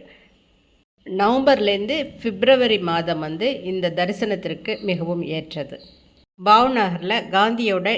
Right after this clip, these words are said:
நினைவு மண்டபத்தையும் நம்ம தரிசனம் பண்ணலாம். பாவ்நகர்லேருந்து பதினஞ்சு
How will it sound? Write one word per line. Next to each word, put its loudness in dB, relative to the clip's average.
நினைவு 0
மண்டபத்தையும் -4
நம்ம -2
தரிசனம் -6
பண்ணலாம். -4
பாவ்நகர்லேருந்து 0
பதினஞ்சு 2